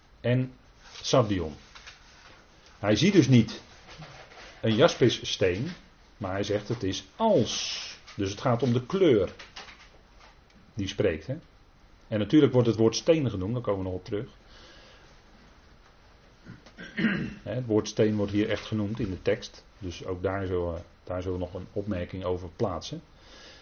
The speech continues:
Maar een jaspissteen is een ondoorzichtige en fijn kristallijne variëteit van kwarts. En kwarts, dat ziet u dan, dat rechtse plaatje.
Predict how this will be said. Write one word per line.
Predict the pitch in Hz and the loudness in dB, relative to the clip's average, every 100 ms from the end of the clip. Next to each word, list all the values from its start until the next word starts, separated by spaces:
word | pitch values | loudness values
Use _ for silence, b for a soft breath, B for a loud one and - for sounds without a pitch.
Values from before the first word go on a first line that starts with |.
| B | B
Maar | 110 107 - | 0 2 0
een | 104 | 4
jaspissteen | 120 160 - 127 - - - 170 113 120 190 - | 4 4 2 0 0 -6 2 6 6 4 -2 -4
is | 113 104 110 | -2 -2 -2
een | 104 104 | -6 -2
ondoorzichtige | 123 117 104 101 156 - 110 101 | 2 2 2 2 0 -2 -2 -2
en | 87 95 90 | -2 -6 -8
fijn | - 143 117 87 - - _ - | -4 -2 0 -4 -12 -20 _ 0
kristallijne | 117 113 - 113 143 123 | 2 4 2 2 2 2
variëteit | 104 101 90 82 139 147 | 2 2 2 0 0 0
van | - 90 | -4 -6
kwarts. | 123 196 - - - - - - - - - | -4 -4 -4 -8 -12 -20 -20 -20 -20 -20 -10
En | 95 | -10
kwarts, | - 123 120 | 0 0 0
dat | 107 | -6
ziet | - 95 | -6 -6
u | 90 | -4
dan, | 85 85 | -4 -4
dat | 80 | -4
rechtse | 90 120 - 127 | -4 -4 -8 -4
plaatje. | 135 127 123 156 | -2 -2 -4 -8